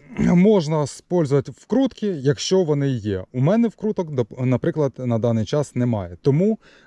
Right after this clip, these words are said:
я користуюся таким монтажом. І в цьому випадку у нас виходить ось такий набор гачків. От, можна сказати, щас Е, можна зараз сказати, що так убери, е, трійник і лови на дном двійнику.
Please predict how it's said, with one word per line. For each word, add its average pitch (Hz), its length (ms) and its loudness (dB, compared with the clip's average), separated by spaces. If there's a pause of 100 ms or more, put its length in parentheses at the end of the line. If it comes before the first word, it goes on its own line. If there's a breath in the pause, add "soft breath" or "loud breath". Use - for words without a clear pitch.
(180 soft breath)
я 151 560 0 (160)
користуюся 135 540 -2
таким 135 260 -2
монтажом. 110 520 -4 (240 loud breath)
І 131 80 0
в 120 40 -4
цьому 151 300 2
випадку 147 500 -2
у 117 60 0
нас 139 220 -2
виходить 117 400 0
ось 139 140 -2
такий 120 420 -4 (320 soft breath)
набор 123 340 2
гачків. 95 440 -8 (1120 soft breath)
От, 107 140 -2
можна 165 360 4
сказати, 151 320 0
щас 139 400 -4 (440 soft breath)
Е, 143 220 2
можна 170 320 2
зараз 139 300 0
сказати, 139 460 -2
що 127 420 0 (360)
так 156 220 -2
убери, 151 480 2
е, 113 760 0
трійник 151 460 0
і 127 40 -2
лови 127 260 -2
на 120 120 -2
дном 113 260 -4
двійнику. 107 540 -4